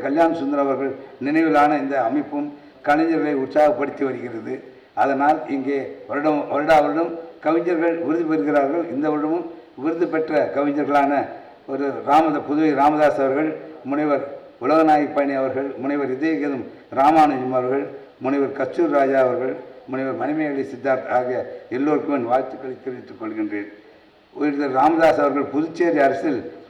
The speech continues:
பு-, உயர் அதிகாரியாக இருந்து ஓய்வு பெற்றவர், இலக்கிய நாட்டம் கொண்டவர். டாக்டர் உலகநாயகி பழனி அவர்கள் செல்லமெரிஸ் கல்லூரியில் தமிழ் பேராசிரியராக இருந்தவர்.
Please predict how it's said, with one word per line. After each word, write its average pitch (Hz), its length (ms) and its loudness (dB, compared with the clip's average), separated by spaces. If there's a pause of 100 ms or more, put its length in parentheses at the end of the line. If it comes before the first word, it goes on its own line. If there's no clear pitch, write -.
(260)
பு-, 139 160 -8 (100)
உயர் 165 320 4
அதிகாரியாக 143 640 4
இருந்து 139 260 0
ஓய்வு 147 200 2
பெற்றவர், 135 380 -4 (400)
இலக்கிய 160 300 2 (100)
நாட்டம் 139 340 2
கொண்டவர். 131 320 0 (400)
டாக்டர் 135 360 0
உலகநாயகி 156 540 4
பழனி 139 260 2
அவர்கள் 131 280 0 (340)
செல்லமெரிஸ் 143 600 0
கல்லூரியில் 135 440 0 (340)
தமிழ் 156 300 2
பேராசிரியராக 135 720 2
இருந்தவர். 127 320 -2